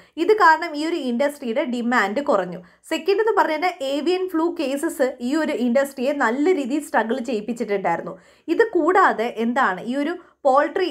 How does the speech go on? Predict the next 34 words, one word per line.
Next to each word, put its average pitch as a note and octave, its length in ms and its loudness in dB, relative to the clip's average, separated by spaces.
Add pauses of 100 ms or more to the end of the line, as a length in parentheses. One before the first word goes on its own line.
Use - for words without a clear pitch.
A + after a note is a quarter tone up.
ഫീഡിൻ്റെ C#4 560 -4 (120)
മേജർ D4+ 520 0
ഇൻഗ്രീഡിയന്റ് C#4 580 0
ആയിട്ടുള്ള B3 360 0
സോയാബീൻ്റെ C4 840 2
പ്രൈസ് G#3+ 440 -2
കൂടി. F3+ 320 -4 (320)
അതിനു F4+ 280 2
മുമ്പ് F#4+ 480 2
ലാസ്റ്റ് A#3+ 520 2
നാ-, A#3+ 260 -2
മൂന്ന് C#4+ 320 -2
നാല് D4 300 4
വർഷം A#3 480 0
ആ A3 160 2
ഒരു E4+ 200 2
ടൈമിൽ C4+ 460 0 (400)
സോയാ D4 360 6
മീലിൻ്റെ F4+ 500 2
ആ D#4 100 8
ഒരു D#4+ 180 0 (120)
ആവറേജ് D#4+ 460 4
കോസ്റ്റ് D4+ 360 -2
എന്ന് E4 140 -4
പറഞ്ഞു A3 220 0
കഴിഞ്ഞാൽ G#3+ 220 -2 (380)
per D#4+ 200 6
കെ F4+ 260 -4
ജിക്ക് C#4 340 -4
മുപ്പത്തിനാല്, C#4+ 760 2
മുപ്പത്തിയാറ് B3+ 720 2
രൂപയൊക്കെ A3 520 2
ആയിരുന്നു. F#3+ 320 0
പക്ഷേ C#4 300 -2